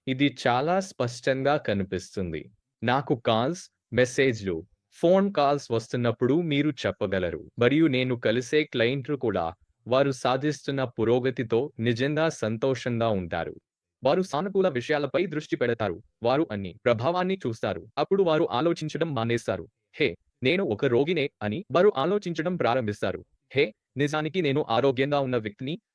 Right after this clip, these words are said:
ఆరోగ్య ప్రయాణంలో ఉన్నాను. కేవలం కొంత చిన్న సమస్య ఎదురైంది, కానీ దాని నుంచి నేను కోలుకుంటున్నాను" కదా. ఇప్పుడు వారు తమలో తొంభై తొమ్మిది శాతం గురించి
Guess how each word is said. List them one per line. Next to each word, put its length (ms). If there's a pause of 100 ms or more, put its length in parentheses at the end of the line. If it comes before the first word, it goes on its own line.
(140)
ఆరోగ్య 340
ప్రయాణంలో 480
ఉన్నాను. 340 (360)
కేవలం 360
కొంత 200
చిన్న 280
సమస్య 400
ఎదురైంది, 500 (280)
కానీ 240
దాని 180
నుంచి 260
నేను 240
కోలుకుంటున్నాను" 680 (240)
కదా. 400
ఇప్పుడు 400
వారు 520 (100)
తమలో 440
తొంభై 340
తొమ్మిది 520
శాతం 560
గురించి 520